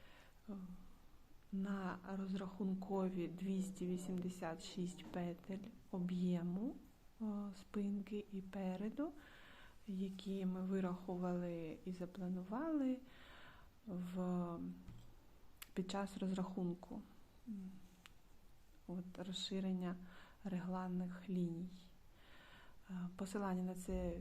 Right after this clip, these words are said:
відео я додам в опис під цим відео. Ви зможете його подивитися. <clears throat> Ну, далі буду повертатися на етапах, е, вив'язування,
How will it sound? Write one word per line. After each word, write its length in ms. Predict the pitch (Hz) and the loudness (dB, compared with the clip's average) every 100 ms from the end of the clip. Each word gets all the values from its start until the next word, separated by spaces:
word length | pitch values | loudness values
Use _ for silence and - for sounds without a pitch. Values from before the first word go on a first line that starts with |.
| 262 | 4
відео 500 | 392 311 285 269 262 | 4 6 6 6 2
я 260 | 226 190 | 2 2
додам 600 | 180 175 202 220 226 220 220 - - - - - - - | 2 0 2 4 4 4 -2 -12 -18 -20 -18 -18 -16 -10
в 200 | 170 180 | -6 0
опис 500 | 180 185 185 196 196 - - - - - | 2 2 -2 -6 -8 -16 -18 -18 -14 -8
під 220 | 180 185 | -8 -6
цим 280 | 185 180 180 | 2 4 4
відео. 480 | 170 180 190 190 196 - | 2 -4 -4 -6 -6 -6
Ви 220 | 190 196 | -2 0
зможете 500 | 180 175 180 185 - | 0 2 0 -2 -8
його 260 | 175 165 185 | -8 -6 -6
подивитися. 800 | 190 185 185 175 175 - - - - - - - - - - - - - - - - - | -4 -6 -6 -6 -8 -12 -14 -14 -16 -14 -14 -14 -14 -16 -16 -18 -18 -16 -16 -16 -6 8
<clears throat> 540 | 220 247 233 240 185 - - - - - - - - | 8 10 10 10 10 2 -8 -14 -18 -20 -20 -6 4
Ну, 300 | 285 392 262 | 6 8 8
далі 280 | 202 220 190 | 8 6 6
буду 280 | 196 185 | 4 2
повертатися 1080 | 180 190 185 185 208 196 180 - - 180 180 | 0 0 -2 0 -2 -2 -6 -8 -4 -2 -2
на 360 | 175 175 180 180 180 - - - - - - | 0 0 0 -2 -8 -14 -16 -14 -14 -14 -2
етапах, 1120 | 180 180 185 180 180 180 180 180 180 - - - | -2 0 2 4 2 2 2 0 -4 -6 -8 -4
е, 40 | |
вив'язування, 1500 | 180 175 175 180 180 180 175 170 185 180 185 175 180 170 180 | -2 0 0 2 2 4 2 0 -2 -4 -2 0 0 0 -4